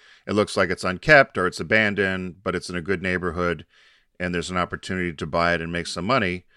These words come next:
He gives the address, and if, uh, the investor, the Uber or Lyft driver, provides the address, and if the, um, the flipper buys the house, they get a five hundred dollar, uh, finder's fee,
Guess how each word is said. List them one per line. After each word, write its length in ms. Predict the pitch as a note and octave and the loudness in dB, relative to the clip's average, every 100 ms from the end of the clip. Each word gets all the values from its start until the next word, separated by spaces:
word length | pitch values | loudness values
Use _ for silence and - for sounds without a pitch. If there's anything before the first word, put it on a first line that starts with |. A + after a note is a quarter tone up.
| _ - _ - | _ -20 _ -14
He 140 | - B2 | -6 0
gives 200 | D3 A2+ | 0 2
the 140 | G#2+ | 6
address, 480 | A2 C#3+ G#2+ F#2 - | 8 6 4 0 0
and 100 | F#2 | -4
if, 280 | F#2 - F#2 | -4 -6 -2
uh, 340 | F2 F2 F2+ | 0 0 -2
the 160 | D#2+ F#2+ | -4 -6
investor, 600 | F2 F#2+ G#2 - F2+ E2+ | -2 0 0 -2 -2 -2
the 220 | F2 F2 - | -4 -8 -6
Uber 300 | G#2 G2 F2+ | -4 -2 0
or 40 | |
Lyft 160 | F#2 G#2+ | 0 -2
driver, 320 | F#2+ F2 E2+ | 0 0 -2
provides 400 | - E2+ E2+ D2+ | -8 -2 -2 -2
the 120 | F2 | -2
address, 400 | F2 F2 E2+ - | -2 -2 -4 -6
and 100 | E2 | -6
if 320 | F2 F2+ - _ _ _ _ _ _ | -6 -6 -12 _ _ _ _ _ _
the, 320 | - F2 E2+ | -12 -8 -4
um, 460 | E2 D#2+ D#2+ D#2+ - | -4 -4 -6 -10 -12
the 100 | - | -12
flipper 600 | - C#3 F#3 E2 F2+ A2+ - | -6 -2 -2 0 -2 -4 -4
buys 280 | F2+ F#2 F2+ | 2 2 0
the 60 | |
house, 260 | F2+ G#2+ G#2+ | -4 -4 -2
they 140 | F#2+ | -2
get 120 | F2 F2 | -2 -4
a 60 | |
five 300 | - F#2 F2 | -2 0 0
hundred 240 | F#2+ F2 E2 | -2 -4 -2
dollar, 500 | E2+ E2+ E2 D#2+ - _ _ _ _ - | 0 0 -2 -4 -10 _ _ _ _ -10
uh, 160 | E2+ E2+ | -6 -6
finder's 440 | - F#2+ C3 - | -2 -2 -2 -6
fee, 260 | - D2 | -8 -10